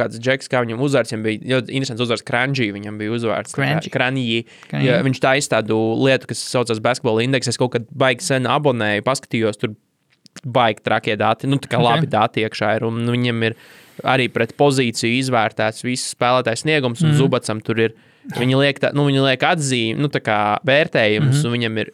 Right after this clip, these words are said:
Speaker 1: rim deterrence, nu, kas ir pie, pie stīpas, tā kā,
Speaker 2: Mhm.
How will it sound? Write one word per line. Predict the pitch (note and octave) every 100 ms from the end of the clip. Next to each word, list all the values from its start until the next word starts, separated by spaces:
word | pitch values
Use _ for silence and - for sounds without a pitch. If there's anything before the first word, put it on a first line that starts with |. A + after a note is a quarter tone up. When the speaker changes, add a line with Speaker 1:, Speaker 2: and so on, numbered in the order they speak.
| -
Speaker 1:
rim | B2 C3+
deterrence, | B2+ A#2 - C3 C3 A2 A2+ -
nu, | B2+ B2
kas | A#2+ -
ir | A#2 A2+
pie, | - A2+ A2
pie | A#2
stīpas, | A2 - A#2+ B2+ -
tā | - -
kā, | D3+ G#2 G#2+ G#2 G#2+ G#2
Speaker 2:
Mhm. | A2